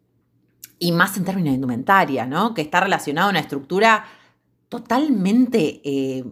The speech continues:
eh, de consumismo al palo. Entonces hay cosas que empiezan como a, a sonar raras, a sonar raras cuando se las pone juntas, a sonar raras cuando vemos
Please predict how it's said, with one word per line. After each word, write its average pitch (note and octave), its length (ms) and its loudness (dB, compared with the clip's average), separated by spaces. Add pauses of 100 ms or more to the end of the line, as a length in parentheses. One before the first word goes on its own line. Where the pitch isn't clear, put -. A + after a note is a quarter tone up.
(640)
eh, C#3 540 -2 (880)
de E3 160 -2
consumismo G3+ 1040 2
al C#3+ 260 -2
palo. G#3 420 2
Entonces F#3 480 -10 (120)
hay D4+ 360 -8
cosas F4 280 -6
que C4 100 -2
empiezan A#3+ 340 0
como F3+ 240 0
a, E3 40 2
a - 280 -6
sonar F#3+ 380 2
raras, B3+ 600 2 (720)
a B3+ 60 -2
sonar D#4 240 -2
raras D#4+ 360 4
cuando G3+ 220 -6
se F#3+ 100 -6
las D#3 120 -6
pone F3 220 -8
juntas, B3+ 560 -2
a E3+ 40 -12
sonar E3+ 240 -2
raras A3 220 2
cuando E3 280 -2
vemos G3+ 480 -4